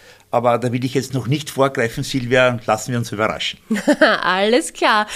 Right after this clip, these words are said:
Speaker 2: Ich glaube, überraschend ist natürlich auch das, was dann ein Kunde oder eine Kundin bei euch natürlich auch erlebt, die Menschen, die sie auch kennenlernen. Und da geht's natürlich auch viel um Privates, um private Daten, um persönliche Vorlieben. Wie schaut's denn bei den Partnervermittlern bei euch mit der Diskretion aus?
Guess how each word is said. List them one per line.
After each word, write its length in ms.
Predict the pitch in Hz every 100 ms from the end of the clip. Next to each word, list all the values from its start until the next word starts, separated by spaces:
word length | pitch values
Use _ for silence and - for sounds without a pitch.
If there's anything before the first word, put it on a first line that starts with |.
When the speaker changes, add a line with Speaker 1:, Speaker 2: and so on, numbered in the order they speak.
| - - -
Speaker 2:
Ich 120 | 254
glaube, 220 | 254 254
überraschend 480 | 254 208 226 320 247
ist 140 | 254
natürlich 500 | 277 262 262 254 -
auch 260 | 196 202 254 - -
das, 240 | - 220 233
was 260 | 240 - - - -
dann 240 | 214 214 220
ein 240 | 214 208
Kunde 560 | - 254 294 320 311 311
oder 140 | 214
eine 160 | 190 185
Kundin 360 | - 240 269 220
bei 360 | 185 170 175
euch 160 | 226 214
natürlich 420 | 208 226 208 180
auch 120 | 170
erlebt, 420 | 185 196 254 254
die 60 | 233
Menschen, 420 | 208 202 233 247
die 80 | 226
sie 160 | 220 202
auch 140 | -
kennenlernen. 840 | 214 208 247 226 190 208 247 311 330 - - - - -
Und 340 | 262 262 262 - - _
da 80 | 254
geht's 340 | 254 220 262
natürlich 400 | 311 294 277 262
auch 160 | 196 226
viel 240 | - 262
um 180 | 254 226
Privates, 760 | - 208 190 170 214 - 170 -
um 160 | 190 185
private 500 | 196 185 180 - 226
Daten, 580 | 226 214 233 233 240 226
um 180 | 220
persönliche 540 | 233 247 233 233 254 285
Vorlieben. 640 | - 208 214 220 226 233
Wie 80 | 226
schaut's 320 | - 214 -
denn 160 | - 277
bei 80 | 226
den 220 | 214 196
Partnervermittlern 920 | - 185 - 277 277 269 269 285 262
bei 200 | 196 -
euch 340 | 170 196 254
mit 140 | 247 254
der 60 |
Diskretion 960 | 254 269 - - 311 - 302 247 156 -
aus? 400 | - - -